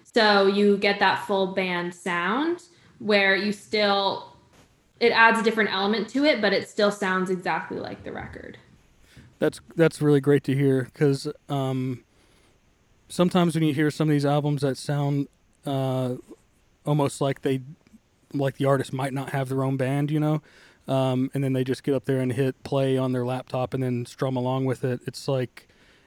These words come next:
Speaker 2: you don't get the full ex-, band experience, you know, and I'm really glad to hear that you bring a full band,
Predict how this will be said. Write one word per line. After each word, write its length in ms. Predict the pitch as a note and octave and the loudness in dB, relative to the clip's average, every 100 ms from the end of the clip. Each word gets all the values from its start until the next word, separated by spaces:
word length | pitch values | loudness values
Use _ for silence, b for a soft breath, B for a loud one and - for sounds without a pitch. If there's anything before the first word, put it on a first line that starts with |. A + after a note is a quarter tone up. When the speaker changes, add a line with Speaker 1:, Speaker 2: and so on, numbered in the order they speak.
| _ | _
Speaker 2:
you 100 | D#3+ | 4
don't 160 | F#3 E3 | 4 4
get 140 | D#3+ | 0
the 80 | - | -4
full 480 | - D#3+ D#3 D3 B2+ | -2 2 6 8 6
ex-, 220 | - - | 0 -12
band 420 | C#3 C3 C#3 C#3 | -6 -2 0 0
experience, 580 | - - C#3 C#3+ C3 - | -4 -2 2 2 2 0
you 60 | B2+ | -2
know, 180 | B2 | 0
and 80 | B2 | 0
I'm 160 | B2+ C3 | 0 0
really 180 | C#3 C3+ | 2 2
glad 280 | C#3 C3 B2+ | 0 0 0
to 80 | |
hear 160 | B2+ C3+ | 0 0
that 240 | C3 B2+ - | 0 -2 -4
you 220 | C#3 C#3 | -6 -6
bring 240 | B2+ C3+ B2+ | -2 -2 -2
a 60 | |
full 280 | A#2 - C#3 | -2 0 0
band, 420 | B2+ B2+ C3 B2 | 0 -2 -2 -4